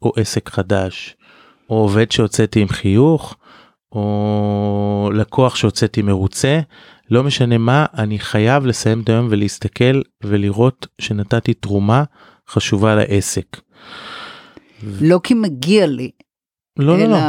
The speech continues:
Speaker 2: מה תרמתי, שזה מאוד יפה, כי, אה, הרבה פעמים בנים של נכנסים עם איזושהי תחושה של מגיע לי.
Speaker 1: והדבר השלישי הוא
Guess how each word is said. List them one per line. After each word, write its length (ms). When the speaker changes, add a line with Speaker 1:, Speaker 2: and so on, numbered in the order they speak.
Speaker 2:
מה 200
תרמתי, 720
שזה 380
מאוד 320
יפה, 300
כי, 240
אה, 340
הרבה 180
פעמים 680
בנים 640
של 480
נכנסים 580
עם 140
איזושהי 360
תחושה 460
של 300
מגיע 380
לי. 220
Speaker 1:
והדבר 540
השלישי 460
הוא 520